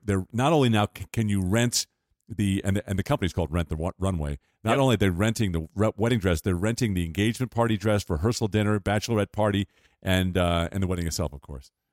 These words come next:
Speaker 2: I, I, I mean, I think this is a great idea because, look, here's the deal. You buy the wedding dress, and they're expensive. It's not, you know, it's not an eighty dollar H and M strapless spaghetti strap dress that you, that you get and you wear once. It's a, like, a ten thousand dollar thing. It can be up, it can be twenty.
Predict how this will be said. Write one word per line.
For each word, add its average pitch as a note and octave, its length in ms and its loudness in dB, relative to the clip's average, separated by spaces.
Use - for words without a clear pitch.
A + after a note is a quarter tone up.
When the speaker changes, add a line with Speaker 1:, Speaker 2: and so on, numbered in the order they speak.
Speaker 2:
I, B2+ 60 -8
I, D3+ 260 -14
I C3+ 80 -4
mean, C#3+ 160 -2
I D3 40 -2
think D#3 160 -6
this C#3 100 -4
is A2+ 40 -6
a B2 60 -10
great B2 160 0
idea G2 240 -6
because, F#3+ 260 -2
look, G#3+ 220 0
here's G#3 180 -2
the F#3 80 -4
deal. D3 240 -4
You E3 220 -10
buy F#3 260 -4
the F3 80 -2
wedding C#3 220 0
dress, G#2 160 -2
and D3 100 -4
they're G3 120 2
expensive. - 680 -2
It's D3+ 200 -6
not, G3 320 -2
you E3+ 80 -6
know, E3 100 2
it's C#3+ 100 -2
not F#3 80 2
an D3+ 140 0
eighty D#3+ 260 -4
dollar C3+ 560 -2
H C3+ 260 -4
and B2 120 -2
M A2+ 380 -2
strapless A#2+ 720 -4
spaghetti C3+ 340 -2
strap A2 320 -4
dress A#2+ 300 0
that F#2+ 180 -10
you, G#2 200 -6
that G#2 180 -6
you G2 60 -10
get G2+ 220 0
and G#2 100 -8
you F#2 80 -4
wear F2+ 160 -4
once. F2+ 280 -6
It's - 180 -12
a, B2 180 -4
like, C#3 140 -10
a C3+ 60 -4
ten E3 320 -8
thousand C#3 400 -6
dollar A#2+ 240 -8
thing. E3+ 300 -8
It G2 100 -6
can F#3+ 100 -8
be G3 140 -8
up, - 140 -10
it D#3 100 -12
can G#3+ 100 -6
be C#3 120 -10
twenty. G3 360 -6